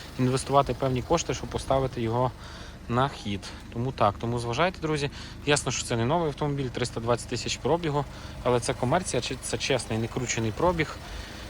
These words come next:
Все як є. Така автівка доступна в послугу кредитування. Кому цікаво, можете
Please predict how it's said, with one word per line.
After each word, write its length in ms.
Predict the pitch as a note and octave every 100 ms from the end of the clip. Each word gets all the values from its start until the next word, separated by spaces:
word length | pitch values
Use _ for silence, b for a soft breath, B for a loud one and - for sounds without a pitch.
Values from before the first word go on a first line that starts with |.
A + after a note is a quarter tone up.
| B - -
Все 340 | - - C#3+ D#3+ -
як 200 | G2 B2 - - - G2+
є. 200 | G#2+ G2+ F#2+ - B B B B B - -
Така 220 | C#3 E3
автівка 400 | C#3+ - C#3+ B2+
доступна 440 | B2+ - C#3+ - B2+
в 320 | - - -
послугу 360 | C#3+ - B2
кредитування. 680 | A#2+ B2+ B2+ - C#3 G3+ G3+ -
Кому 160 | D#3
цікаво, 420 | D#3 C#3+ D3+ C#3 C3+
можете 400 | C#3 C3 C3+